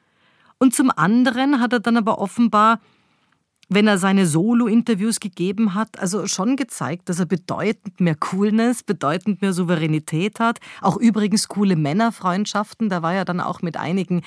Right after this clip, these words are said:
Schauspielern gut befreundet. Und als die Ehe zweitausendacht zerbrochen ist, war natürlich auch das Paarbranding perdu. Wo erleben wir das sonst noch von wegen, er verblasst neben ihr?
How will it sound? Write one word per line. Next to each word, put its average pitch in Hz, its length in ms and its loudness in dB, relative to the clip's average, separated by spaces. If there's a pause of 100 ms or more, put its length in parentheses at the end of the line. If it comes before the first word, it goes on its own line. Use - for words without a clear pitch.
(140)
Schauspielern 208 800 0 (320)
gut 233 260 2
befreundet. 196 580 0 (380)
Und 226 180 4
als 226 200 2
die 240 180 -4
Ehe 240 240 4
zweitausendacht 196 880 -2
zerbrochen 143 580 -2
ist, 190 360 0
war 143 180 2
natürlich 190 640 -2
auch 143 240 0
das - 180 -6
Paarbranding 147 1040 0 (240)
perdu. 147 540 -4 (1900)
Wo 196 140 4
erleben 254 440 2
wir 262 100 0
das 254 200 -6
sonst 226 440 -2
noch 180 160 -4
von 190 280 -2
wegen, 190 280 -2
er 196 260 -2
verblasst 170 640 -6
neben 175 360 -4
ihr? 147 420 -4